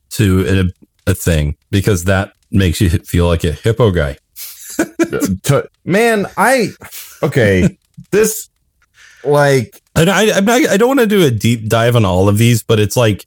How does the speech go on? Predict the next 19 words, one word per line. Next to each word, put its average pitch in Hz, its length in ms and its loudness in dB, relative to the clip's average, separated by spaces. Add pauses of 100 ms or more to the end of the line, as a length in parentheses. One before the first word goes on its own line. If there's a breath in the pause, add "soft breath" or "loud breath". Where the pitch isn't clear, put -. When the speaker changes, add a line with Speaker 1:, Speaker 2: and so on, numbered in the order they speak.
(140)
Speaker 1:
it, 131 480 0
it, - 100 -20
it 127 160 -4
is 156 300 2
just - 240 0
very 107 380 2
indicative 120 840 0 (100)
of 92 440 0 (160)
us 113 240 0
being 117 300 2
very 98 260 0
concerned 98 500 0
about - 320 -6
balance 123 760 0
and 90 200 2
not 90 340 0
concerned 90 540 0
about, 82 420 0
like, 80 400 -2